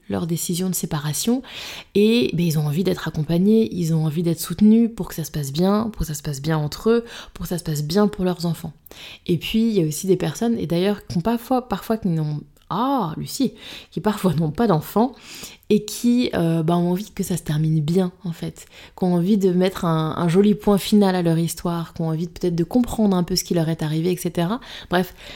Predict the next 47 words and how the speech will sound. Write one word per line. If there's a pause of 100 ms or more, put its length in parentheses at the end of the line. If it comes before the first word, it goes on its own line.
(120)
et
donc
qui
ont
envie,
euh, (1000)
effectivement,
d'aller
un
petit
peu
au
bout
et
d'être
accompagnés (240)
sur
la
fin
de
leur
relation. (640)
Parenthèse
terminée. (240)
Et
donc,
effectivement,
on
va
se
parler
de
la
cohabitation
parce
que,
bah, (220)
les
couples
qui
se
séparent (380)
et
qui
viennent
me
voir,